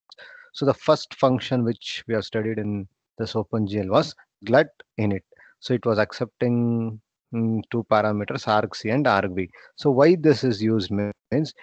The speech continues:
it's an initialization function. So this glut init is an initialization function which will process the command line arguments. So for that pur-, purpose, you'll be using glut init. Second function was let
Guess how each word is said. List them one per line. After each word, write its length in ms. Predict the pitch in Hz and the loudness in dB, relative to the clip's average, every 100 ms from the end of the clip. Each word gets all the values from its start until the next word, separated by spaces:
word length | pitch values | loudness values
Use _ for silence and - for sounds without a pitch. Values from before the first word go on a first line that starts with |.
| _ - | _ -6
it's 180 | 123 | 2
an 80 | 151 | 4
initialization 840 | 127 131 - 131 120 110 - 104 90 | 6 4 4 2 4 2 0 -2 0
function. 420 | 95 92 92 92 | 0 0 -4 -6
So 140 | - | -8
this 180 | 101 104 | -10 -10
glut 240 | - 104 101 | -4 -4 -2
init 180 | 120 120 | -2 0
is 100 | 110 | 0
an 60 | 107 | 0
initialization 680 | 101 - 110 107 104 - 101 - | -2 -2 -2 -2 -2 -2 -6 -2
function 400 | 98 101 160 180 - - - - | -4 0 0 0 -4 -20 -20 -2
which 240 | 117 - | -2 2
will 100 | 123 - | 0 2
process 580 | 110 104 147 170 - - _ | 0 2 4 4 0 -4 _
the 100 | - 101 | -8 -2
command 460 | 107 98 107 107 95 | 2 2 2 2 2
line 260 | 101 160 - _ _ _ _ - | 2 2 -2 _ _ _ _ 0
arguments. 760 | 101 95 95 95 101 92 - - _ | 0 0 -4 -2 -2 -2 -8 -18 _
So 220 | - 113 | -6 -6
for 240 | - 110 | 2 2
that 180 | 98 113 - | 4 0 2
pur-, 140 | 143 143 - | 0 0 0
purpose, 480 | - 131 - 170 - - | 0 2 2 0 -2 -8
you'll 140 | 117 104 | -6 -4
be 120 | 107 | -2
using 420 | 101 98 120 185 - _ _ _ 95 | -2 -2 -2 -4 -8 _ _ _ 0
glut 220 | - 147 - _ | 2 2 -6 _
init. 260 | 101 92 - _ _ | -2 -2 -6 _ _
Second 400 | - - 147 151 | -10 -2 0 0
function 340 | 135 131 131 117 | 0 -2 0 2
was 300 | 147 156 - _ _ | 2 2 -8 _ _
let 180 | 117 151 | 2 2